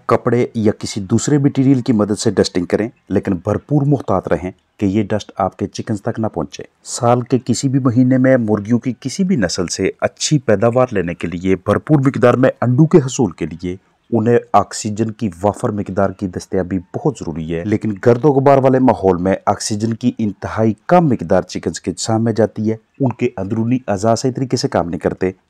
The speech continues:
बमुश्किल उन्होंने किसी हद तक अपने आप को जिंदा रखा होता है। लिहाजा वीडियो में शेयर करदा इकदामात को अपनी सरगर्मियों का हिस्सा बनाकर अपने शेड्यूल में शामिल करके आजकल के मौसम में नुकसानात से बचें।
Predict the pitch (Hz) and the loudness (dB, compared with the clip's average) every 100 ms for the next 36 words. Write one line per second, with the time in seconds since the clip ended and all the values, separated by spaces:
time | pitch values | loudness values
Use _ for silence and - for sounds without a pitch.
0 | - 85 107 110 - 127 117 113 107 113 | -6 0 2 0 -2 -2 -2 -2 0 0
1 | 107 - 95 110 101 - 101 98 95 95 | -2 -4 -6 -4 -6 -4 -4 -4 -4 -2
2 | 92 - 104 107 98 82 - 87 - - | -4 -4 -6 -2 -2 -2 -4 -4 -4 -12
3 | _ _ - 85 87 90 98 104 107 139 | _ _ -8 -4 -2 0 -2 -2 -2 2
4 | 156 160 147 151 139 - 104 107 - 98 | 4 6 4 4 2 4 4 4 4 0
5 | - 95 92 90 - 98 - 95 101 98 | -2 0 2 0 0 -2 -2 -4 -4 -4
6 | - 92 95 92 98 95 104 90 131 - | -4 -4 -2 0 0 0 0 -2 -2 0
7 | 180 113 85 - 90 - 104 113 113 - | 0 2 -2 0 -4 -4 -8 -6 -6 -6
8 | 131 165 190 214 - 82 80 87 80 90 | 2 4 4 2 0 -4 -2 -2 -2 -2
9 | 120 120 - 98 104 92 90 98 101 98 | 0 0 0 -2 0 0 0 -2 -2 -2
10 | - 113 101 92 82 - - | -2 0 0 0 -4 -6 -10